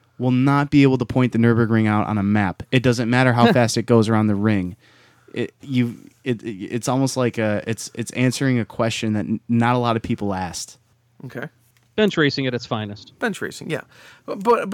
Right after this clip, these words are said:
Speaker 3: but granted, I'm, I'm sure the engineering team, um, they use a lot of the stuff learned at the Nürburgring to filter down into other cars and to make it m-, maybe not as, you know,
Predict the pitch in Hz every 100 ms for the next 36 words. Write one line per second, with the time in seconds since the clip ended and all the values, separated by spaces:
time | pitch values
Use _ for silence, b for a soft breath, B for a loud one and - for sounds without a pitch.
0 | 202 220 196 170 156 165 160 175 156 190
1 | 160 151 156 139 143 139 131 120 - 131
2 | 123 123 - 131 127 127 143 147 - _
3 | _ _ 196 160 170 160 156 156 156 127
4 | 127 127 123 113 - 123 113 127 127 131
5 | 123 117 - - 147 147 - _ _ _
6 | _ _ - 139 135 135 135 139 131 131
7 | 113 120 _ - 240 - 131 - - 120
8 | 117 113 - 107 110 - - 101 - 120
9 | - b b b b - 180 170 185 175
10 | 185 170 190 196 196 180 165 160 156 135
11 | 127 - - 165 143